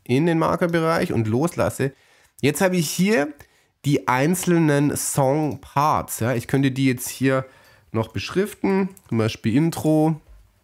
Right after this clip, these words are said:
ähm, was weiß ich, Vers eins, machen wir mal kurz, vielleicht hier Lift und hier Chorus eins, ah, stark verkürzt hier jetzt, so.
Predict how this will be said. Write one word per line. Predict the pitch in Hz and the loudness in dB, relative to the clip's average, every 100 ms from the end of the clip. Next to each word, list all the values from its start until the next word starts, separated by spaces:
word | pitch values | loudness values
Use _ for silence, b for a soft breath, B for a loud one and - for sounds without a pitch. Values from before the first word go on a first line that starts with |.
| _ b b b b b b b b | _ b b b b b b b b
ähm, | - 107 107 107 - | -2 2 2 2 0
was | 95 107 | -2 -2
weiß | 120 107 | 0 -2
ich, | - 131 131 - - - - - - | 0 -2 -2 -8 -14 -16 -16 -16 -20
Vers | - - 120 117 | -8 -4 -2 -2
eins, | - 123 139 151 | -2 0 0 0
machen | 127 139 | -2 0
wir | 143 | 2
mal | 143 139 | 2 2
kurz, | 143 147 147 143 - - - _ _ b b b b b b b | 0 2 2 0 -10 -10 -18 _ _ b b b b b b b
vielleicht | - 107 104 104 | -6 0 0 0
hier | 120 117 | 0 0
Lift | 117 160 - - - _ _ _ _ _ B B B B B | 2 0 -4 -20 -20 _ _ _ _ _ B B B B B
und | 113 107 | -2 0
hier | 127 117 | 2 0
Chorus | - 139 147 147 | 2 2 2 0
eins, | - 135 139 139 139 - - B B B | 0 2 2 2 0 -6 -8 B B B
ah, | 113 104 104 | -10 -8 -6
stark | 101 - 104 - | -6 -6 -6 -6
verkürzt | 104 - 139 - | -12 -4 -4 -2
hier | - 131 | 0 2
jetzt, | 127 123 - | 2 -2 -8
so. | 101 117 95 | -2 0 0